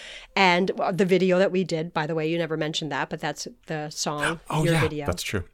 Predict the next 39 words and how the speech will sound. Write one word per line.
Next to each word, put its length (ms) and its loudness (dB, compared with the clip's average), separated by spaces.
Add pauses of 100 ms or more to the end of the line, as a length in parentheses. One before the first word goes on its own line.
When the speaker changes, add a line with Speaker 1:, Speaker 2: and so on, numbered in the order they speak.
Speaker 1:
that 140 0
I 80 0
worked 260 -4
with 180 -12
her 100 2
Speaker 2:
Yep. 80 4
Speaker 1:
husband 420 -2
on, 260 -6 (300)
Love, 340 -4 (300)
and 300 4 (1040)
started 340 4
talking 340 0
to 160 4
a 60 4
woman 460 2
named 360 2
Erica. 480 0 (540)
She 240 0
loved 200 2
The 100 2
Wire. 400 0 (640)
Uh, 260 4
we've 240 2 (140)
b-, 140 -8
remained 360 6
friends 320 0
ever 160 0
since, 440 -2 (100)
and, 300 4
um, 280 2 (920)
but 160 0
she, 380 2 (460)
I 80 0
don't 120 2
know, 120 2
she 180 2
had 80 6
a 40 0
friend 420 2